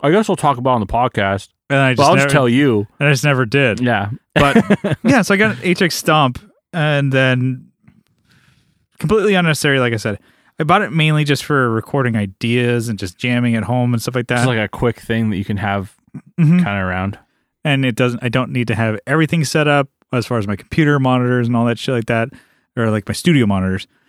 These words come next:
Speaker 1: Yeah.
Speaker 2: And then, but it can be integrated into this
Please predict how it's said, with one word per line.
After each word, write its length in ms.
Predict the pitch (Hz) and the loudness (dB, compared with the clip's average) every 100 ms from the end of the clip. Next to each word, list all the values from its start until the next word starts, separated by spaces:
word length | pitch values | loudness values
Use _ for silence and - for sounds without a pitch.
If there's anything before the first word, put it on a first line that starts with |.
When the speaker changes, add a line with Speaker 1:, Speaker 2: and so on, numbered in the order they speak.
| _ _ _ _ _ _ - | _ _ _ _ _ _ -2
Speaker 1:
Yeah. 100 | 147 | 2
Speaker 2:
And 0 | 156 156 | 4 4
then, 120 | 151 - - _ | 0 -4 -18 _
but 160 | 147 139 | -2 0
it 180 | 143 143 - | -2 -4 -8
can 320 | - 147 143 | -2 2 2
be 160 | 131 135 | 0 0
integrated 500 | 127 117 123 113 107 | 0 0 -2 0 -2
into 260 | 113 110 113 | -2 -2 -2
this 420 | 104 95 - - | -6 -6 -8 -14